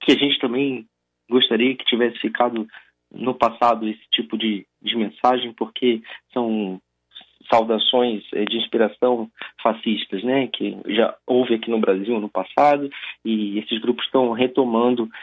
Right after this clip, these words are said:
essa, essa atividade intensa. O Estadão mostrou isso, eh, há pouco tempo, mostrou, eh, revelou aí, eh, como eles estão se organizando, né, e, e, e não só no, no Rio de Janeiro, também em São Paulo. E é um, um caso que exige uma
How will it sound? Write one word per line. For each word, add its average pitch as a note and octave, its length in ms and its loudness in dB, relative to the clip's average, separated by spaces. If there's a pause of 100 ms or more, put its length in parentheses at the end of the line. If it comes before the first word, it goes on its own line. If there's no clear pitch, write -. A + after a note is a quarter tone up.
(140)
essa, G#2+ 520 0 (120)
essa G#2+ 220 -2
atividade A2+ 720 2
intensa. C3+ 600 0
O A2 40 0
Estadão A2 360 0
mostrou A#2 400 2
isso, A2 360 2 (300)
eh, F#2 320 -8
há - 80 -8
pouco A2 280 0
tempo, B2 360 0
mostrou, G2 400 -4
eh, F2+ 120 -8 (180)
revelou G#2+ 500 0
aí, G#2 240 2 (320)
eh, F2+ 100 -14
como A2 200 2
eles G#2+ 160 0
estão G#2+ 260 -4
se G2+ 100 0
organizando, G2+ 920 0 (280)
né, B2+ 260 -4 (300)
e, G2+ 680 0
e, - 20 4
e G#2+ 40 4
não A#2 180 4
só G#2+ 280 4
no, G2+ 340 -6
no A2 120 -4
Rio G#2+ 200 2
de A2+ 60 0
Janeiro, G#2+ 460 2
também G2 260 -6
em - 140 -14
São A2+ 140 -2
Paulo. F#2 400 2 (360)
E A2 460 4
é B2 140 6
um, D#3+ 280 0
um D#3+ 40 -2
caso D3+ 440 2
que - 140 -4
exige C#3+ 840 0
uma C3 220 -4